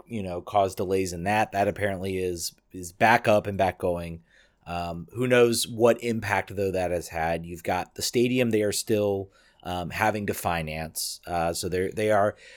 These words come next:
they are heavily le-, they are one of the more, it's more, it's more just to think about wealth with this team. It's about leverage. This team is very, very heavily leveraged. So it would not be surprised if they are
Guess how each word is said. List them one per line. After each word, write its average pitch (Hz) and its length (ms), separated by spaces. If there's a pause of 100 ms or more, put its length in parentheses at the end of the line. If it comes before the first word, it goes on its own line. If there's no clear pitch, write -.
(100)
they 127 120
are 135 160
heavily 147 460
le-, 117 200
they 123 140
are 131 220
one 127 240
of 120 80
the 120 80
more, 117 280
it's - 380
more, 170 280
it's - 220
more 170 200
just 160 160
to 135 80
think 127 160
about 107 340
wealth 90 400
with 160 80
this 156 160
team. 156 240
It's 139 100
about 92 300
leverage. 85 540 (240)
This 107 120
team 143 200
is 110 100
very, 123 680
very 113 280
heavily 98 360
leveraged. 85 460
So 101 160
it 110 80
would 139 100
not 151 160
be 147 80
surprised 135 460
if 98 100
they 107 160
are 101 280